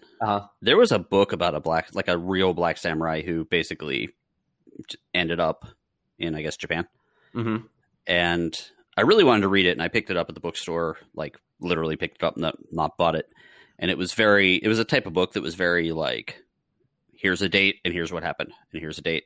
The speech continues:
Speaker 2: and here's what happened." And I was like, "Ah, that's
Speaker 1: Ugh.
Speaker 2: not,
Speaker 1: I hate
Speaker 2: that's not,"
Speaker 1: those.
Speaker 2: like, I wanted the story. Um, it was, it seemed very dry, but I know it was optioned for a movie. And
Speaker 1: Hmm.
Speaker 2: I'm wondering if this is what it was optioned for, and if they t-, decided not to do it as a live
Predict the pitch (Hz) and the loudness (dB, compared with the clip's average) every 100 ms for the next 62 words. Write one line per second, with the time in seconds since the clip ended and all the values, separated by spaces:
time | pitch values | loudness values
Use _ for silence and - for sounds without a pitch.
0 | - - 80 - 82 - 60 - - 127 | -10 -14 -12 -12 -10 -10 -12 -14 -4 -2
1 | 131 - - 76 - - - _ _ - | 0 -2 -4 -6 -6 -18 -20 _ _ -20
2 | - - _ 107 131 208 208 123 104 85 | -20 -20 _ -8 -2 2 4 4 4 0
3 | 78 - _ _ _ _ 113 131 139 127 | -8 -16 _ _ _ _ 0 4 6 4
4 | 95 - 113 92 82 82 - - _ _ | 2 2 4 4 2 -2 -8 -20 _ _
5 | _ 90 87 87 92 110 101 131 113 98 | _ -4 -2 -4 -4 -2 2 4 6 4
6 | 85 90 82 80 71 - _ _ 85 87 | 2 2 0 0 -2 -8 _ _ 0 2
7 | 107 165 160 120 104 - 101 87 80 82 | 4 4 4 2 2 0 -4 -4 -8 -10
8 | 80 78 50 - _ _ _ _ _ _ | -12 -12 -14 -18 _ _ _ _ _ _
9 | 175 95 98 127 131 101 90 - 92 - | 0 2 4 4 4 4 2 0 -4 -2
10 | 95 92 - 87 82 - _ _ _ _ | -4 -4 -4 -2 0 -2 _ _ _ _
11 | _ _ _ 92 80 71 80 - - - | _ _ _ -8 -4 -4 -4 -6 -12 -8
12 | 80 78 80 85 87 85 - - - 87 | -4 -4 -4 -4 -2 -4 -2 -6 -4 -4
13 | - 92 92 90 92 90 92 - - 87 | 0 2 2 2 2 2 2 -2 0 2
14 | - 82 85 80 80 | 2 2 0 2 2